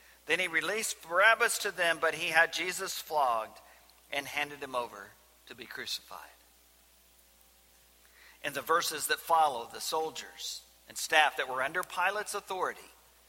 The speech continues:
continued the punishing wounds laid upon Jesus, the emotional wounds laid upon Jesus.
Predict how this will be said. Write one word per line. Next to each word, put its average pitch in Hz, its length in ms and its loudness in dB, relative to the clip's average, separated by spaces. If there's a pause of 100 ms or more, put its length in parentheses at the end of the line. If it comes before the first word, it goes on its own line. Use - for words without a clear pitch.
(420)
continued 143 680 -6 (880)
the - 80 -8
punishing 170 600 -2 (1500)
wounds 139 840 -6 (140)
laid 135 440 0 (300)
upon 123 520 -2 (220)
Jesus, 143 480 -4
the 156 160 -2
emotional 165 680 0
wounds 135 600 -6 (100)
laid 135 420 0 (240)
upon 120 600 -4 (320)
Jesus. - 760 -10